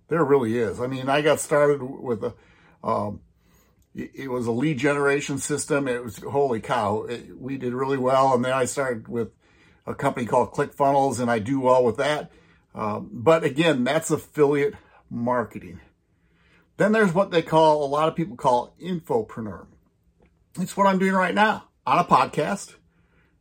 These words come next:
In a YouTube channel is I talk about different things, and because it, it's a s-, little slower pace to make money because both of them require you to build an audience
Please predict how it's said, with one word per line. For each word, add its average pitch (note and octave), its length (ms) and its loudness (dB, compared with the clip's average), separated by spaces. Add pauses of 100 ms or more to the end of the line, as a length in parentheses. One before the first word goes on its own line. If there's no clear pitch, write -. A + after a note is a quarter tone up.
(160)
In E3 440 2
a D3+ 320 -2
YouTube C#3 460 -2
channel C3+ 460 -6 (260)
is B2 400 -2
I B2+ 200 0
talk C#3+ 340 0
about B2 320 0
different A#2+ 320 -8
things, D3 460 -2
and A#2+ 280 -2 (720)
because C#3+ 480 -2
it, D3+ 320 -4
it's D#3 220 -4
a C#3+ 60 2
s-, - 200 -6
little F3 260 6
slower E3 580 4
pace E3 400 -2
to C#3+ 100 -2
make E3 280 -2
money C3 280 0
because B2+ 360 -4
both E3+ 440 2
of C#3+ 100 -2
them C3 300 -2
require D3 440 -2
you C#3 180 -4
to A#2 60 -4
build B2 320 0
an D3+ 100 0
audience G#2+ 600 -2